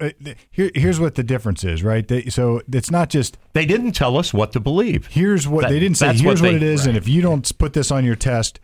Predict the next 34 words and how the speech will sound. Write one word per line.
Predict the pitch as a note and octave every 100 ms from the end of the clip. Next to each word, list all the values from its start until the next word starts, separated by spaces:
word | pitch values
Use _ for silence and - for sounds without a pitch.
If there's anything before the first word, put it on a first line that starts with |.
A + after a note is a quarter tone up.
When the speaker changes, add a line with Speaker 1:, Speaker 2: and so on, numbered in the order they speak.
| _
Speaker 1:
then | A2+ A#2
you're | C3
getting | B2 A2
an | G#2
F." | G2 C#4+
Speaker 2:
Right. | F4 G4+ F#4+ G3
Speaker 1:
And | A2+
that's | C#3 E3
what | G3+
they're | G#3
doing | F3 G3 C3+
now. | E2 C#2+
Speaker 2:
That's | A#2 A#2+
what | A#2 A2+
they're | C3+
doing | G#2+ F2 D2+
now. | C#2 B1+
Speaker 1:
So | - C3 B2+ -
I | D3+
wrote | E3+ D#3+ C#3+ C3+
essays. | C3+ A#2+ G#2+ F#2+ F2+ - - _
I | A#2
mean, | A2 G#2+
I |
went | A#2 A2
to | A2
the | G2
College | - A#2+ A2
of | G2+
Worcester, | G2+ - D#2+
and |
at | E2
that | A#2+ A#2
time, | A#2+ G#2+ G2+ F#2 F2+